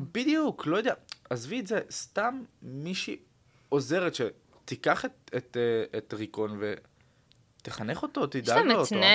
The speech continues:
Speaker 2: נן,
Speaker 1: אותו.
Speaker 2: כאילו, את הסבתא שלהם, שהיא לא באמת סבתא
Speaker 1: היא
Speaker 2: שלהם,
Speaker 1: עיוורת.
Speaker 2: אבל <laughs> לא יודעת.
Speaker 1: מוזר.
Speaker 2: בכל אופן,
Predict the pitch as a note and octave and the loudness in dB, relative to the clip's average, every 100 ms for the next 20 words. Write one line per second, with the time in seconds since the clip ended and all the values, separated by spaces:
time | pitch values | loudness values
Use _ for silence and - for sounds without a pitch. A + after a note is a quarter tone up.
0 | G3+ F#3 - G#3 F#3 F3+ F3+ E3+ E3+ E3+ | 6 2 -4 -2 0 0 0 0 0 -2
1 | E3+ E3+ - - - F#3+ A#3+ - F#3 E3 | -4 -6 -10 -10 -10 -4 -4 -2 -2 -4
2 | E3 F3 F3 - F3 F3+ G3 F#3 F3 - | -6 -10 -12 -6 -2 -2 -2 -4 -10 -4
3 | D#3+ F#3+ E3+ A3 D3+ A2+ F3 - - _ | -2 2 4 6 6 2 -4 -12 -20 _
4 | _ F#3+ - - - _ _ _ _ _ | _ -6 -4 -4 -8 _ _ _ _ _
5 | _ _ - - - - - - A3+ A#3 | _ _ -18 -16 -14 -16 -18 -8 -4 -2
6 | G3 F3+ - - - _ _ _ _ _ | -2 -4 -12 -20 -20 _ _ _ _ _
7 | - - _ - - - B2 A#2+ B2 - | -20 -20 _ -20 -20 -8 -2 4 6 4
8 | - _ _ _ _ - _ G#3+ G#3+ A3+ | -4 _ _ _ _ -20 _ -4 6 6
9 | B3 C4 | 8 2